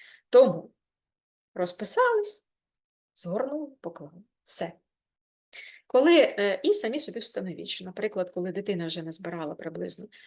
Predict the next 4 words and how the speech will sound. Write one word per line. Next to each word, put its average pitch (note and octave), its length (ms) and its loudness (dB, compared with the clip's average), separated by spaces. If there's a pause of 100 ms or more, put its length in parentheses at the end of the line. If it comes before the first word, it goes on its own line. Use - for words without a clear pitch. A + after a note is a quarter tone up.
(160)
п'ятсот G#3 520 0
таких - 280 -14
папірців, - 720 -4 (2000)
іде F#3 380 -2